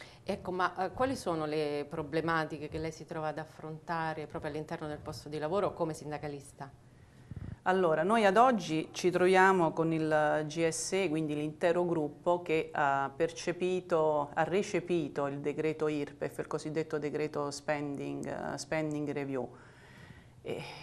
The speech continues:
Speaker 2: questo chiaramente ha portato a dei tagli, a dei tagli dei costi, dei costi operativi. Tra tutti i costi che sono stati tagliati,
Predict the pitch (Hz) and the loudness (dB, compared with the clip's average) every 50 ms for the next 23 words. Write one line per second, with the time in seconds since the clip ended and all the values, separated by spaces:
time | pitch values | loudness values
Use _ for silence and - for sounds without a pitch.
0 | - - - 240 254 240 - - 170 170 - 175 170 175 185 190 190 196 202 190 | -4 2 4 4 4 4 4 2 2 2 2 2 2 4 4 4 2 2 0 0
1 | 190 - 165 156 - 170 156 - - 180 175 175 - - 170 160 165 165 165 - | 2 2 2 4 4 2 0 -2 -4 -6 -6 -4 0 4 4 6 6 4 4 4
2 | 160 160 156 151 151 147 147 147 143 143 139 139 139 139 151 156 147 143 - 170 | 6 6 8 8 8 6 6 4 4 2 2 0 -2 -4 -4 -4 -2 2 4 6
3 | 165 156 147 143 143 139 139 143 147 151 151 147 175 - - 147 143 143 - - | 6 6 4 2 -2 -4 -4 -4 -4 -6 -8 -10 -10 -8 -8 -6 -4 -4 -4 -4
4 | - 151 - 151 160 160 151 151 151 156 143 - - 151 151 143 - - - - | -4 -2 0 0 0 0 0 -2 -4 -4 -4 -2 -2 -2 -2 -2 -6 -6 -6 -6
5 | 147 147 160 165 165 160 156 156 - - - 156 151 156 160 156 151 - 165 147 | -4 -2 -2 0 0 0 -2 -2 -2 -4 -2 -2 0 0 -2 -2 -2 -2 -4 -4
6 | 135 131 135 131 - - - - - - - - - - - - - - - - | -4 -4 -6 -8 -8 -12 -16 -20 -20 -20 -20 -20 -20 -20 -20 -20 -20 -20 -20 -20
7 | - _ - - - - - - - _ - - - 180 190 - - - - - | -20 _ -20 -20 -20 -20 -20 -20 -20 _ -10 0 6 6 8 8 6 2 -8 -18
8 | - - - - - - - - - - - 220 214 214 - 208 180 - 202 202 | -20 -20 -20 -20 -20 -20 -20 -20 -6 0 0 0 2 2 0 0 6 8 8 8
9 | 190 190 - - - 165 151 151 - - 165 165 156 - 185 180 170 147 170 165 | 8 6 2 -2 -2 0 0 -2 -2 -2 -4 -2 0 2 2 2 2 2 0 0
10 | 175 175 170 165 156 151 139 - - 151 151 139 131 | 2 4 4 4 4 2 0 -2 -4 -6 -6 -6 -8